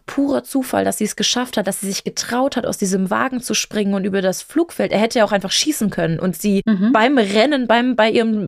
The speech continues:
Speaker 1: Sprint einfach von hinten in den Rücken erschießen können. Aber sie hat's halt irgendwie geschafft und nur aufgrund ihrer Aussage und aufgrund diesen ganzen Parallelen und dass einfach alles so merkwürdig passte,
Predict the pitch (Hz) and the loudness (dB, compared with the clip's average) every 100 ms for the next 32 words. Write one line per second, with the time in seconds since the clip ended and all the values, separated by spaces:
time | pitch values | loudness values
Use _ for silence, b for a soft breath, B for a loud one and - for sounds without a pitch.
0 | - - - 240 214 254 294 - 220 233 | -2 -2 -2 -2 0 -2 -2 -2 0 -2
1 | 226 202 233 254 240 226 240 302 254 190 | -2 0 0 0 -2 0 -2 -2 -2 0
2 | - 190 - 180 175 85 - _ _ _ | 0 -4 -4 -6 -4 -4 -8 _ _ _
3 | 214 208 202 214 - 214 208 202 208 220 | -2 0 0 -2 -2 -2 -2 0 -2 -2
4 | - 262 - 202 208 240 - - 233 - | -2 -4 -2 2 2 0 -2 -4 -2 -2
5 | - 220 226 277 202 196 185 196 196 - | -2 2 0 0 0 2 0 -2 -2 -4
6 | 226 202 202 202 226 233 - 214 208 208 | -6 -2 -2 -2 -2 -6 -4 -2 0 2
7 | 240 254 220 208 208 208 196 - - 269 | 2 2 0 -2 -2 -4 -4 -6 -4 -4
8 | - 202 196 214 262 - 226 214 - - | -2 0 0 -2 -4 -4 -2 -2 -4 -6
9 | - 294 - 196 196 | -2 -2 -2 0 0